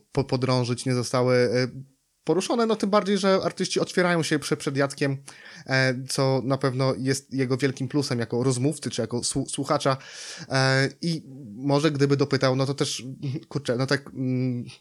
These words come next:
nie chcę rzucać jakimiś konkretnymi przykładami, kogo o co mógł-, mógłby zapytać, bo tu też nie chodzi o kontrowersję, e, a o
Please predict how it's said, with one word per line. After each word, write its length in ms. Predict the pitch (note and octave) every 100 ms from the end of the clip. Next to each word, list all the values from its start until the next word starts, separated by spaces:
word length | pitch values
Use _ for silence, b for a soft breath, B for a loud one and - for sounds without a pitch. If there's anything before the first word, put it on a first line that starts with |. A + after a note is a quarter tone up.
| - B B B
nie 80 | C#3+
chcę 280 | C#3 C#3+ C3
rzucać 220 | C3+ C3+
jakimiś 280 | B2+ C3+ C3
konkretnymi 580 | - C#3 C#3 C#3 C#3 B2+
przykładami, 480 | - B2+ C3 B2+ A#2+
kogo 260 | C#3 C3
o 60 | C3
co 120 | C3+
mógł-, 300 | B2+ B2 C3
mógłby 180 | C3 B2+
zapytać, 360 | C3+ A#2+ C3
bo 100 | C3
tu 140 | C#3+ C#3+
też 180 | D#3+ E3
nie 80 |
chodzi 280 | C3+ D#3+ C#3+
o 60 | B2+
kontrowersję, 640 | C#3+ C3 C3 C3 - C#3+ - B B B E3
e, 300 | C#3 C#3 C#3+
a 160 | G#3+ A3+
o 320 | G3+ G3+ G3